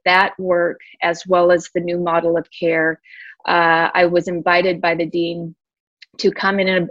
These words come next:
in a bit of a more robust role within the university and was hired as the director of the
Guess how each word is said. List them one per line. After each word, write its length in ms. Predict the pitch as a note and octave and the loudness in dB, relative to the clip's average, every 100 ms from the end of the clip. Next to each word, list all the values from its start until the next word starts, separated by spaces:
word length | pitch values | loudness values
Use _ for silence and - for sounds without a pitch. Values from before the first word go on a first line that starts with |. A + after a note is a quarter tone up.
| - | -2
in 100 | F#3 | 0
a 140 | E3 | 2
bit 160 | F#3 F#3 | 4 4
of 140 | F#3 | 4
a 60 | F3 | 2
more 320 | F3 F3 E3 | 0 0 0
robust 680 | E3 E3+ D#3+ E3 D#3+ - F3 | 0 0 0 -2 -2 -10 -6
role 420 | E3 D#3+ D#3 D#3+ | -2 0 0 -2
within 300 | E3 E3 D#3+ | -4 -6 -6
the 60 | |
university 800 | D#3+ E3+ E3 E3 D#3+ E3 D#3+ D#3 - - - - | -6 -6 -2 -2 -2 -2 -2 -2 -6 -16 -20 -8
and 200 | - F3 | -4 0
was 120 | F3 | -2
hired 540 | - F#3 F#3 F#3 F3+ F3+ - | 0 0 2 2 0 -4 -2
as 420 | F3 E3+ E3 E3 - - - E3 F3 | 0 2 0 -4 -10 -14 -12 -10 0
the 220 | F3+ E3+ | 2 2
director 500 | E3 E3+ E3+ E3+ F#3 | 0 0 0 0 -2
of 100 | E3+ | -2
the 100 | D#3+ | -4